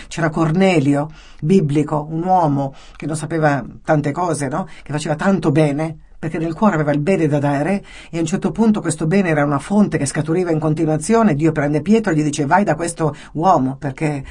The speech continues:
eh, vai a far-, a farmi conoscere da quest'uomo, perché continua a fare il bene." Cioè questa, questa attitudine al bene, la scelta del bene, ha portato veramente Dio stesso a muoversi verso un uomo e farsi conoscere,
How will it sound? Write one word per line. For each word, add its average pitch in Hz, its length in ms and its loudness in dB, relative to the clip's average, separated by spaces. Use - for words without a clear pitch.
eh, 120 640 -8
vai 147 300 -2
a - 20 -4
far-, 139 240 -8
a 127 60 -10
farmi 160 280 -4
conoscere 117 540 -6
da 139 80 -10
quest'uomo, 135 500 -10
perché 151 300 -8
continua 165 360 -6
a - 20 -4
fare 151 180 -2
il 156 80 -2
bene." 156 400 -4
Cioè - 160 -8
questa, 180 260 -4
questa 165 420 -2
attitudine 165 680 2
al 156 220 4
bene, 147 380 2
la 135 100 -2
scelta 208 380 2
del 151 180 2
bene, 151 400 0
ha 147 100 -2
portato 160 400 -4
veramente 160 460 0
Dio 170 180 0
stesso 208 320 0
a 147 60 2
muoversi 160 880 2
verso 160 360 -2
un 156 80 2
uomo 156 540 0
e 135 80 -6
farsi 151 300 -4
conoscere, 156 640 -4